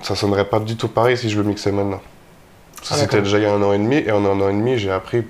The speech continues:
Speaker 1: plein, plein de trucs.
Speaker 2: D'accord.
Speaker 1: Euh, on en apprend, en fait, on en apprend tous les jours, vraiment, sur, euh,
Speaker 2: Et comment tu te formes là-dessus ? C'est les, les, les tutos, t'as des, t'as
Speaker 1: C'est des
Speaker 2: des
Speaker 1: tutos
Speaker 2: livres ?
Speaker 1: où je, même, même je pose des questions à des ingé sons, euh, connus ou
Speaker 2: D'accord.
Speaker 1: reconnus dans le,
Speaker 2: Ouais.
Speaker 1: dans le milieu.
Speaker 2: D'accord.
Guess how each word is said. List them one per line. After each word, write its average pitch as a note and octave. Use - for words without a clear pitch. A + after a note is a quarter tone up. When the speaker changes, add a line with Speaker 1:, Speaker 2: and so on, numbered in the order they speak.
Speaker 1:
plein, B2+
plein A#2+
de A2+
trucs. C3
Speaker 2:
D'accord. C#3
Speaker 1:
Euh, F#2+
on G2
en G2
apprend, A2
en G2
fait, C3
on G#2
en F#2+
apprend G2+
tous A#2
les C#3
jours, C#3
vraiment, G#2
sur, G2+
euh, F2+
Speaker 2:
Et -
comment D3+
tu C#3
te C3+
formes C3
là-dessus ? B2
C'est B2
les, B2
les, B2
les B2
tutos, C#3+
t'as C3
des, B2+
t'as B2+
Speaker 1:
C'est A2+
des G#2+
Speaker 2:
des A2
Speaker 1:
tutos B2
Speaker 2:
livres ? C#3+
Speaker 1:
où A2+
je, A2
même, A#2
même B2+
je A2+
pose A2+
des G#2
questions A2
à -
des G2+
ingé G2+
sons, G#2
euh, G2
connus G#2+
ou G#2
Speaker 2:
D'accord. G2+
Speaker 1:
reconnus G#2+
dans A2
le, G2
Speaker 2:
Ouais. F#2+
Speaker 1:
dans G2
le G2
milieu. G#2
Speaker 2:
D'accord. D#3